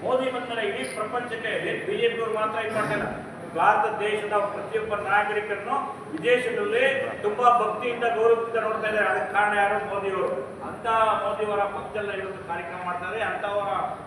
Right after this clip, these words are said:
ಮೋದಿ ಅವರ ಹುಟ್ಟುಹಬ್ಬದ ಸಲುವಾಗಿ ಇವತ್ತು ಸೇವಾ ಪಕ್ಷಕ್ಕೆ ಮಾಡ್ತಾ ಇದ್ದಾರೆ. ಮೋದಿ ಅವರು ಹಾಕ್ಕೊಟ್ಟಿರುವಂತಹ ಒಂದು ಆತ್ಮನಿರ್ಭರದಲ್ಲಿ ನಾವು ಇವತ್ತು ಕೆಲಸ ಮಾಡ್ತಾ ಇದ್ರಿ. ಆ ಕಾರಣಕ್ಕೆ ನಾವು ಹೆಚ್ಚುಗಾರಿಕೆ, ನಮ್ಮ ಪಕ್ಷದ ಹೆಚ್ಚುಗಾರಿಕೆ, ನಮ್ಮ ಪಕ್ಷದ ನಾಯಕರ ಹೆಚ್ಚುಗಾರಿಕೆ, ನಮ್ಮ ಕಾರ್ಯಕರ್ತರ ಹೆಚ್ಚುಗಾರಿಕೆ ಅಂತ ಹೇಳಿ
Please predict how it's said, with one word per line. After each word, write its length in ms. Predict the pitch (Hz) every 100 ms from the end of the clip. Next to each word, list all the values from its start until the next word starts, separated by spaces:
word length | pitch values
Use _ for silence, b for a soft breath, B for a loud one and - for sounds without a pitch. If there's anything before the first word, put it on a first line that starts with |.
| 165
ಮೋದಿ 180 | 208 208
ಅವರ 140 | 202
ಹುಟ್ಟುಹಬ್ಬದ 500 | 196 185 226 214 196
ಸಲುವಾಗಿ 460 | - 196 220 233 226
ಇವತ್ತು 220 | 196 190
ಸೇವಾ 380 | 196 196 196 -
ಪಕ್ಷಕ್ಕೆ 260 | - - 175
ಮಾಡ್ತಾ 160 | 175
ಇದ್ದಾರೆ. 260 | 175 220 233 - - -
ಮೋದಿ 220 | 196 220
ಅವರು 140 | 214 202
ಹಾಕ್ಕೊಟ್ಟಿರುವಂತಹ 720 | 202 208 214 208 196 202 185
ಒಂದು 180 | 180 180
ಆತ್ಮನಿರ್ಭರದಲ್ಲಿ 840 | 202 - - 190 190 208 202 196
ನಾವು 160 | - 170
ಇವತ್ತು 220 | 165 165
ಕೆಲಸ 300 | 170 - 185
ಮಾಡ್ತಾ 180 | 180 175
ಇದ್ರಿ. 220 | 170 233 - - - -
ಆ 200 | 208 208
ಕಾರಣಕ್ಕೆ 360 | 214 208 - 202
ನಾವು 180 | - 175
ಹೆಚ್ಚುಗಾರಿಕೆ, 600 | - 226 226 220 226 240 233 - - -
ನಮ್ಮ 200 | - -
ಪಕ್ಷದ 420 | 233 - 240 226
ಹೆಚ್ಚುಗಾರಿಕೆ, 520 | 214 220 214 214 233
ನಮ್ಮ 200 | 208 -
ಪಕ್ಷದ 580 | - - - 226 175 175
ನಾಯಕರ 360 | 226 226 226
ಹೆಚ್ಚುಗಾರಿಕೆ, 520 | 208 208 214 208 208 220
ನಮ್ಮ 220 | 185 180
ಕಾರ್ಯಕರ್ತರ 600 | - 214 240 226 214 208
ಹೆಚ್ಚುಗಾರಿಕೆ 540 | 196 196 202 196 196
ಅಂತ 160 | 190 180
ಹೇಳಿ 280 | 180 -